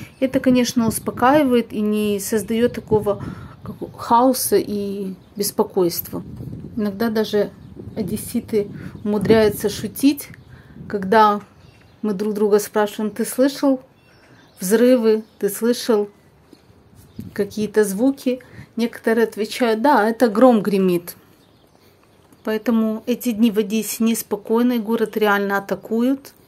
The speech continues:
стреляют ракетами. Но город не сжался, не забился, не испугался.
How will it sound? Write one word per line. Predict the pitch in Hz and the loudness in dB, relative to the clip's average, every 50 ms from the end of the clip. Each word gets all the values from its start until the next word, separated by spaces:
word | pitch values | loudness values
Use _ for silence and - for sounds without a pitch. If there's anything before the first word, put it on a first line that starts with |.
| _ - - _ _ _ _ _ _ _ _ _ _ _ - - _ - - _ | _ -20 -20 _ _ _ _ _ _ _ _ _ _ _ -20 -20 _ -20 -20 _
стреляют | - - - - 220 214 208 208 208 202 196 190 - | -18 -16 -6 -2 -2 0 0 0 0 0 0 -2 0
ракетами. | 220 220 220 214 - 214 196 185 196 - 220 220 226 240 254 - - _ _ _ _ _ _ _ _ _ _ _ _ _ _ _ _ _ _ _ _ _ - - - - _ _ _ _ _ _ | 0 0 0 -2 -2 -2 0 0 0 -2 -2 0 0 0 0 -2 -8 _ _ _ _ _ _ _ _ _ _ _ _ _ _ _ _ _ _ _ _ _ -20 -20 -20 -20 _ _ _ _ _ _
Но | - 277 277 | -2 0 2
город | 254 254 277 285 269 269 - | 4 6 6 4 4 2 2
не | 233 226 | 2 2
сжался, | 214 214 202 - 233 247 285 277 277 - - 220 | 0 -2 0 0 2 2 2 0 -2 -4 -2 0
не | 214 214 214 202 | 0 2 0 2
забился, | 196 208 202 202 196 190 202 247 262 269 269 - - - 262 247 | 0 0 -2 -2 -4 -2 0 2 2 2 2 -2 -4 -2 0 2
не | 233 226 214 208 202 202 196 196 196 190 196 202 202 - _ _ _ _ _ _ _ _ _ _ _ _ _ _ _ _ _ | 2 2 2 0 0 -2 -2 -2 -4 -4 -6 -8 -12 -18 _ _ _ _ _ _ _ _ _ _ _ _ _ _ _ _ _
испугался. | 220 208 - - - 220 185 214 226 247 277 294 277 - - - 277 247 247 240 | -4 -2 -2 -2 -2 -2 2 4 4 4 4 4 2 0 2 2 4 4 2 2